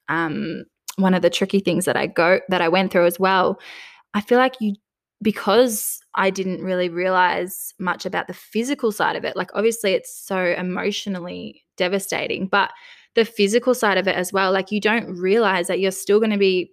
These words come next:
passing, gross, but you're still passing blood for, like,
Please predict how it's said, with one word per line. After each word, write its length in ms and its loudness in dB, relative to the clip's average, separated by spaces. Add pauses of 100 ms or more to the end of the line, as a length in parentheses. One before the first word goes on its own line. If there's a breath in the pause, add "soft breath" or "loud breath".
passing, 800 -2 (1120)
gross, 420 -2
but 120 -4
you're 100 -2
still 180 -2
passing 400 -2
blood 420 2
for, 100 -4
like, 280 -2